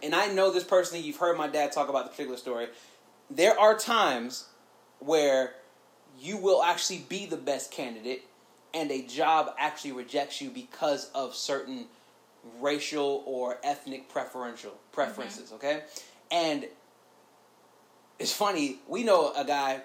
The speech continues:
Speaker 1: personally who did that, as far as for the ask the que-, called the interviewer and said, "Hey, what did I do wrong in X, Y, and Z?"
Speaker 2: Mm-hmm.
Speaker 1: And w-, so we know a guy who's our age mate who did that.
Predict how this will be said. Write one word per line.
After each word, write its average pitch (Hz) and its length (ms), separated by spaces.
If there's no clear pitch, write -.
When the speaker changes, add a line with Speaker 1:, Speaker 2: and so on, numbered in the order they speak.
Speaker 1:
personally 139 460
who 123 120
did 117 240
that, 107 320
as - 60
far 131 180
as 123 60
for 120 100
the 110 120
ask 120 220
the 123 60
que-, - 240
called 131 260
the 131 140
interviewer 123 320
and 117 80
said, 123 120
"Hey, 120 160
what 127 140
did 165 80
I 156 100
do 135 200
wrong 123 320
in 117 100
X, 117 180
Y, 110 140
and 107 140
Z?" 113 80
Speaker 2:
Mm-hmm. - 540
Speaker 1:
And 123 180
w-, - 220
so 143 200
we 170 140
know 185 180
a - 40
guy 147 180
who's 131 120
our 127 200
age 151 200
mate 123 160
who 123 100
did 113 180
that. 113 260